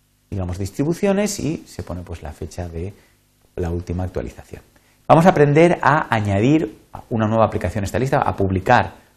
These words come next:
una nueva aplicación. Nos vamos aquí a este botón y l-, vamos a introducir por defecto los textos en inglés,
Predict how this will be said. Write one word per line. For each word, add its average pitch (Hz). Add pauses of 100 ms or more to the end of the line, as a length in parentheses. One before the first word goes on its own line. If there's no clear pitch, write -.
(120)
una 98
nueva 95
aplicación. 160
Nos 92
vamos 87
aquí 90 (400)
a 78
este 85
botón 180 (760)
y 196 (220)
l-, 110
vamos 131
a 139
introducir 117
por 101
defecto 98
los 87
textos -
en 101
inglés, 117